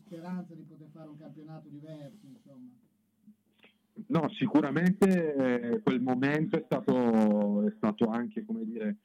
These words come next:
Speaker 2: eh, il momento in cui si è pensato di aver fatto quel salto che tutti si aspettano, però, e poi è chiaro che i conti, come si dice, si fanno sempre alla fine e, eh,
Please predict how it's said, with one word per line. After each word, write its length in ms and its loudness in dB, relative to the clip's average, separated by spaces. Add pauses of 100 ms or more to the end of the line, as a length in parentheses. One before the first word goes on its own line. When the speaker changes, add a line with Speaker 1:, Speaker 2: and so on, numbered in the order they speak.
(180)
Speaker 2:
eh, 420 -2
il 120 -6
momento 440 -10
in 100 -12
cui 140 -18
si 100 -10
è 60 -4
pensato 480 -10
di 100 -4
aver 240 -6
fatto 260 -10
quel 280 -6
salto 360 -6
che 140 -6
tutti 320 -10
si 80 -10
aspettano, 720 -8 (320)
però, 380 -8
e 120 -20
poi 220 -6
è 140 -6
chiaro 260 -8
che 80 -8
i 80 -8
conti, 420 -10
come 240 -4
si 100 -10
dice, 280 -4
si 120 -14
fanno 260 -6
sempre 300 -8
alla 260 -4
fine 540 -12 (300)
e, 360 -4
eh, 360 -12